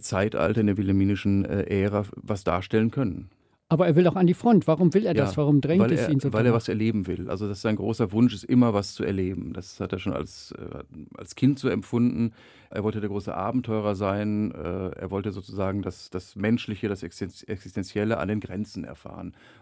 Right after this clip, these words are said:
Speaker 1: Und, äh, da bot sich natürlich die Frontlinie an, die er aber nie wirklich erreicht hat.
Speaker 2: Und dann, äh,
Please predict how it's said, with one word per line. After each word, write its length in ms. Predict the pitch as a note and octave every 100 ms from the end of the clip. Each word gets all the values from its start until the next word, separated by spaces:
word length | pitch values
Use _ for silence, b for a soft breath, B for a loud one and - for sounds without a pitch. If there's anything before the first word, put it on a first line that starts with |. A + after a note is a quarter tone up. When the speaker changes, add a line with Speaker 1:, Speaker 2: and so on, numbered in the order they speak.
| _
Speaker 1:
Und, 320 | F#2+ F2 -
äh, 280 | - D#2+ E2+
da 140 | F2
bot 240 | - G#2
sich 80 | -
natürlich 320 | G#2 F2+ A2
die 80 | -
Frontlinie 560 | G#2 A#2 C3+ G#2 F2+ -
an, 160 | F2
die 80 | G2+
er 60 | G2+
aber 160 | G2+
nie 160 | G#2 A2
wirklich 320 | G#2+ G#2+ G#2+
erreicht 340 | A#2 A2+ G#2 -
hat. 140 | - b b b b b b b _
Speaker 2:
Und 220 | E3+ D#3
dann, 340 | E3 F3 G3 G3
äh, 400 | F3+ D#3+ D3+